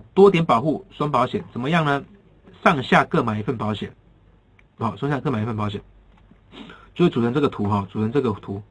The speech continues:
组成这个图形。好，组成这个图形。只要在区间之内，你还是一样赚，只是赚少一点。为什么？因为你拿部分的权利金去买保险了哈。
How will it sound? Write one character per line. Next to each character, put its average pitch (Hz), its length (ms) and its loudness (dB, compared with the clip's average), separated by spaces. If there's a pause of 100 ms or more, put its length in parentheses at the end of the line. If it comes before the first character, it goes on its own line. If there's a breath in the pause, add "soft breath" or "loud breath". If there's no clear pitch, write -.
(140)
组 104 100 -8
成 107 80 -2
这 135 80 -2
个 135 60 0
图 113 160 -6
形。 98 180 -8 (300)
好， 104 180 -10 (500 soft breath)
组 - 60 -20
成 110 120 -4
这 139 60 0
个 135 60 2
图 110 140 -2
形。 101 180 -6 (680 soft breath)
只 143 80 4
要 190 60 8
在 240 100 6
区 226 160 2
间 233 100 4
之 226 120 0
内， 233 100 4
你 139 60 2
还 151 120 0
是 208 120 0
一 - 20 4
样 185 160 4
赚， 156 260 2
只 143 80 -4
是 160 60 0
赚 190 160 2
少 127 180 2
一 160 40 0
点。 120 160 -2
为 165 100 -2
什 139 60 -4
么？ 113 100 -4
因 175 60 2
为 202 60 6
你 170 40 4
拿 139 140 2
部 185 160 0
分 165 160 2
的 139 60 0
权 135 140 -2
利 147 120 -2
金 143 120 -4
去 147 120 -2
买 117 120 -2
保 107 160 -2
险 107 180 -6
了 92 100 -8
哈。 92 120 -8